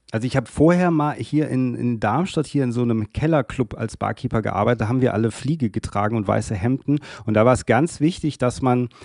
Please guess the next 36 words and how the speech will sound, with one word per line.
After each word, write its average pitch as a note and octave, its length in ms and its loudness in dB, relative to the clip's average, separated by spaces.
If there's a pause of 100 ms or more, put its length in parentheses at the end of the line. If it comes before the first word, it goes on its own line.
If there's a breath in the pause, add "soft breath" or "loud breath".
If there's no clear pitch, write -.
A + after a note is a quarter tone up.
(240 loud breath)
äh, A2 580 2
nicht A2+ 360 -4
zu - 100 -4
viel - 140 -4
Kontakt C3 400 -4
mit B2+ 100 -2
dem A2+ 100 0
Gast G2+ 300 -2
hat. - 80 -8
Also A2 140 -2
die A#2 100 2
hatten C3+ 200 0
trotzdem D3 400 0
alle C3+ 200 0
Kontakt D3+ 460 -4
mit D3+ 120 -4
den, C#3 260 -2
mit C3+ 140 -4
dem C3+ 120 0
Gast, C3 380 0
ja, A#2 180 2
oder A#2 180 -2
mit, A2 340 -6
mit A2 180 -6
Gästinnen, D#3 640 0
vor - 200 -6
allem D3 220 0
die C3+ 80 -2
Barkeeper, C#3+ 600 -4
ja, C3 160 0
sag C3+ 140 -2
ich B2+ 80 -6
mal C#3+ 120 -2
so. C#3 140 0 (360 loud breath)
Aber, B2 560 4
ähm, A2 560 2